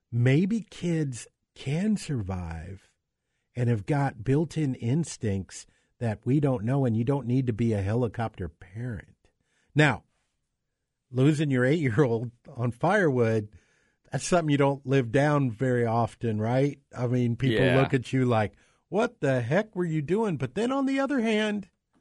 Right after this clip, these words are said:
Speaker 1: kids have survival instincts. Men that have never been taught things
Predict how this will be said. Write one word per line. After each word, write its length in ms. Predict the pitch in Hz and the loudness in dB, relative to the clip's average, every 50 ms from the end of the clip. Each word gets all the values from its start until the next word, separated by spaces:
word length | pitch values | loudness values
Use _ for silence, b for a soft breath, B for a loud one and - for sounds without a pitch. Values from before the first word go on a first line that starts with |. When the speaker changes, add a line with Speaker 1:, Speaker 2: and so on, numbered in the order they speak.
| _ _ _ _ _ _ _ _ _ _ _ _ | _ _ _ _ _ _ _ _ _ _ _ _
Speaker 1:
kids 360 | - - 175 208 262 233 - - | -6 -2 0 0 0 0 -2 -4
have 200 | 254 269 240 - | -2 -2 -4 -4
survival 560 | - 220 202 196 247 262 277 269 240 240 220 | -6 -6 -4 -2 -2 -2 -2 -4 -4 -4 -4
instincts. 500 | 196 185 165 - - 180 180 156 - - - | -4 -4 -6 -6 -6 -6 -6 -6 -8 -8 -6
Men 720 | 135 135 147 180 220 247 247 233 196 151 135 123 117 117 - | -2 -2 0 0 0 -2 -2 -2 -2 -2 -2 -2 -4 -6 -6
that 120 | - 139 135 | -6 -4 -4
have 100 | 135 135 | -4 -4
never 240 | 156 170 175 170 160 | -4 -4 -4 -6 -6
been 200 | 170 175 160 139 | -6 -6 -6 -8
taught 320 | - 190 196 190 185 - | -8 -10 -10 -10 -10 -10
things 300 | - 143 131 120 104 - | -8 -6 -6 -6 -6 -10